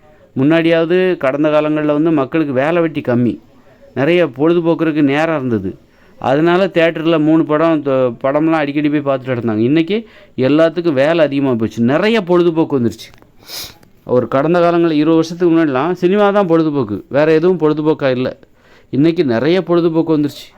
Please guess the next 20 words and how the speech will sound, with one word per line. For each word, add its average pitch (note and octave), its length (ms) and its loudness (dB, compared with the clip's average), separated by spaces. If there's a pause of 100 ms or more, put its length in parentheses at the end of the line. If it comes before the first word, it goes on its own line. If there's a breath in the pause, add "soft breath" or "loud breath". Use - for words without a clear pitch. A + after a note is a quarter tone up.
(800 soft breath)
பொழுதை E3+ 300 2
போக்குவதற்கு D#3+ 520 0
நிறைய D3+ 340 0
வழிகள் D3+ 320 0
இருக்குது. A2 300 -8
சினிமா, D3+ 380 0 (300)
சினிமா, D3+ 360 0 (260)
சினிமாவை D#3 480 2
தான் D#3+ 240 0
போய் D#3 160 0
பொழுதுபோக்கணுங்கிற C#3+ 680 0
அவசியம் B2 360 0
இல்ல. F#2+ 140 -4
அதனால A#2 280 0 (540 loud breath)
எதிர்காலத்துல C3 680 2
தமிழ்நாட்டுல, B2+ 600 0 (600 soft breath)
இந்தியாவுல, C3 600 2 (640)
ஏன் B2+ 240 0
உலகத்திலே D3+ 500 2
கூட B2 180 0